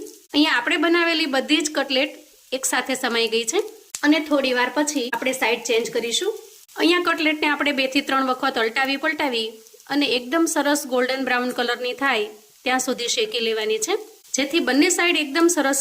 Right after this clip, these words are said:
ક્રિસ્પી બની જશે. એકદમ ઓછા તેલમાં ખૂબ જ હેલ્ધી એવો નાસ્તો બનીને તૈયાર થાય છે. વળી ટેસ્ટી એટલો કે કોઈને ખ્યાલ પણ નહીં આવે કે તમે આ વધેલા ભાતમાંથી બનાવીને તૈયાર કર્યો છે.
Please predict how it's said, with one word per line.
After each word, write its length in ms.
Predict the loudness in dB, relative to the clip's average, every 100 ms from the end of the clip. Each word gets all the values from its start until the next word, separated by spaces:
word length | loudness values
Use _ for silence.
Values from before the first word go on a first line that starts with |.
| -2
ક્રિસ્પી 360 | -4 -2 -2
બની 220 | 0 2 2
જશે. 220 | 2 0 -2 -10 -14 -4 -4
એકદમ 260 | 0 2 2
ઓછા 280 | 2 2 0 2
તેલમાં 440 | 4 4 4 2 0
ખૂબ 160 | -2 0 0
જ 100 | 0
હેલ્ધી 280 | 2 2 2
એવો 120 | 2 2
નાસ્તો 260 | 0 0 -2
બનીને 300 | -2 -2 -4 -2
તૈયાર 260 | 0 0 -2
થાય 240 | -2 -2 0
છે. 100 | -2 -4 -8 0
વળી 240 | 4 4
ટેસ્ટી 480 | 4 0 2 4 4
એટલો 220 | 4 2 0 -2 -8 -8
કે 80 | -4
કોઈને 260 | -2 0 -2 -2
ખ્યાલ 280 | 0 0 0
પણ 160 | 4 4
નહીં 160 | 4 0
આવે 160 | -2 -6 -10 -10
કે 120 | -4
તમે 220 | -2 0 0
આ 40 | 0
વધેલા 400 | 0 0 2 2
ભાતમાંથી 480 | -2 -2 -6 -6 -6
બનાવીને 400 | -4 -2 -2 -4 -2
તૈયાર 240 | -2 -2 -4
કર્યો 200 | -6 -4
છે. 160 | -4 -4